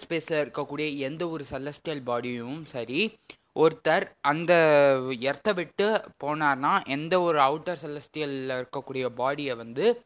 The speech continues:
உரிமை கொண்டாட முடியாது. அது எந்த ஒரு பொருளுக்குமே கட்டு-, கட்டுப்பட்டது. அந்த ரூல் வந்து,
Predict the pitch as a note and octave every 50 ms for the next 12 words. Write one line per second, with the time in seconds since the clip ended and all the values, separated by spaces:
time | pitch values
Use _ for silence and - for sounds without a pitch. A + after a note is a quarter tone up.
0 | _ _ _ _ _ _ _ _ _ _ _ _ _ _ _ - C3+ D3+ E3 F#3
1 | F3 - - D3 C#3 C3+ C3 C3 B2+ A#2+ B2 A#2+ A#2+ A#2+ B2 B2+ C3+ F3 F3+ -
2 | - C#3+ D3+ D#3 F#3 F#3+ G3 G#3 F3 D3 D3 C#3 D3 E3+ F#3+ F#3+ F3+ E3+ D#3+ D3+
3 | C#3 - C#3+ C#3 C#3+ D3+ D3+ D3 - C3+ C3+ C#3+ D#3 E3+ E3+ E3 D3+ C#3 B2+ A#2+
4 | A#2 A2+ A2 A2 G#2 _ _ _ _ _ _ - D3 C#3+ C3 _ D#3 C#3+ C3+ B2+
5 | B2 A#2+ A2+ - _ _ - - - D3 C#3 - - B2 D#3 C#3+ B2 - C3 C3
6 | C#3 D3+ D#3 D3+ C#3 B2+ C3 B2+ D3 D#3+ D#3+ D3 C#3 B2+ B2+ C3+ E3+ G#3 G#3+ F#3+
7 | D3+